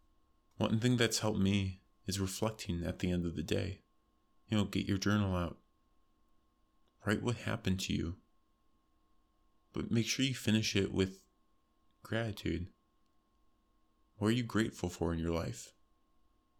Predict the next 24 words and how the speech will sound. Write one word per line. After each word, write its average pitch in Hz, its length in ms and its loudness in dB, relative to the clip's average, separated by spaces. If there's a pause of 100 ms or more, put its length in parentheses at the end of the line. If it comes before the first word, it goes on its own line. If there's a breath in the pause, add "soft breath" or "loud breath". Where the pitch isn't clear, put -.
(100)
Even 113 240 0
though 113 180 4
all 101 140 4
these 95 220 0 (300)
quote-unquote 98 540 0
bad 95 220 0
things 98 220 -2
happen 95 320 -2
to - 180 -8
you, 87 240 -2 (720)
find 107 320 -2
stuff - 320 -2
to - 80 -6
be 123 100 0
grateful 104 460 -2
for. - 420 -8 (520)
Find 123 280 0
stuff - 280 0
to 120 80 0
help - 260 -6
you 101 60 -2
keep - 360 -2
moving 98 260 2
forward. 92 480 0